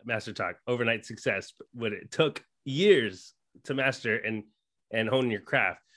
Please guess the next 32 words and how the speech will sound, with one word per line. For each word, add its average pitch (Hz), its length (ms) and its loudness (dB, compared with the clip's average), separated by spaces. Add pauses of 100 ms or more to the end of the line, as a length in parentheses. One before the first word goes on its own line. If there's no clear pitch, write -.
(380)
Um, 113 520 0 (640)
so 135 480 2 (840)
I 131 100 4
think 196 320 4
I 139 120 6
ha-, 139 320 2
I 131 100 4
have 123 240 -2
that, 113 280 -2 (440)
uh, 101 420 0 (400)
picture 123 300 0
I'm 107 80 -2
painting 110 320 -2 (240)
all 117 100 0
the 107 80 -2
time 101 240 -2
when 95 80 -4
I, 95 140 -6
when 98 160 -6
I 90 40 -6
see 117 200 -8
somebody, 107 440 -2
I 95 100 -6
paint 101 160 -8
this 92 120 -16
picture, 101 420 -8 (240)
but 123 120 0
then 131 120 2
I 127 60 2
realize 120 640 0
it's 107 100 -14
like, 107 340 -4